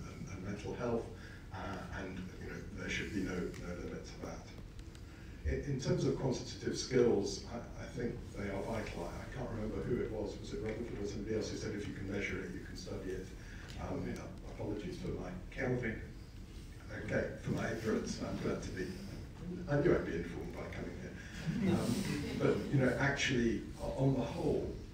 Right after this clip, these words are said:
Speaker 1: medics are not terribly good with quantitative skills. Uh, they're not as geeky as, as people think they are. Uh, and we're probably behind the curve in, in a lot of that, that stuff. Uh,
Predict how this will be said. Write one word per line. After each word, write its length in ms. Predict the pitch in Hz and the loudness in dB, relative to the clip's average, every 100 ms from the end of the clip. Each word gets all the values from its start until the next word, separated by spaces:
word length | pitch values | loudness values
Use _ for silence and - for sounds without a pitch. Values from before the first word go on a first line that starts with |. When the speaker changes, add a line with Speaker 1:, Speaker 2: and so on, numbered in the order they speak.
| - - | -10 -4
Speaker 1:
medics 520 | 113 101 104 - - 107 | -2 0 0 -2 -2 0
are 260 | 101 101 104 | 0 0 0
not 160 | 113 117 - - - - | 0 0 -2 -6 -8 -6
terribly 280 | - 90 92 | -6 -4 -6
good 280 | 95 95 - - | -4 -4 -4 -2
with 240 | - - | -2 -2
quantitative 480 | - - - 95 90 | -6 -8 -6 -2 -2
skills. 500 | - 92 92 104 - - - - - - - | -2 -2 -2 -2 -4 -8 -10 -10 -10 -10 -6
Uh, 180 | 98 95 95 | -4 -2 -2
they're 140 | 101 | -2
not 160 | 110 107 98 | 0 -2 -2
as 120 | 87 | -2
geeky 460 | - 98 - - - 90 | -2 -4 -4 -4 -4 -4
as, 60 | - - - - - | -6 -8 -8 -8 -6
as 180 | 90 - - - | -6 -8 -10 -8
people 240 | 90 92 | -6 -6
think 240 | 110 117 95 | -4 -4 -4
they 100 | 90 | -6
are. 760 | 87 90 113 - - - - 107 | -6 -6 -6 -6 -8 -8 -4 -2
Uh, 60 | - 110 | -2 0
and 100 | 113 | 4
we're 140 | 117 | 8
probably 280 | - - - | 10 10 8
behind 460 | - - 139 123 | 4 2 4 4
the 200 | - - | 2 -2
curve 420 | - 90 82 - - | -4 -2 -2 -4 -4
in, 220 | 90 90 98 | -6 -6 -4
in 320 | 92 95 90 - | -4 -4 -6 -6
a 100 | 92 | -4
lot 120 | 135 | -4
of 200 | - - | -4 -6
that, 200 | - - - - - | -6 -6 -8 -10 -8
that 200 | - - | -8 -8
stuff. 220 | - - - - - - - - - - - | -8 -6 -6 -6 -8 -10 -10 -10 -10 -10 -6
Uh, 260 | 113 127 | -2 0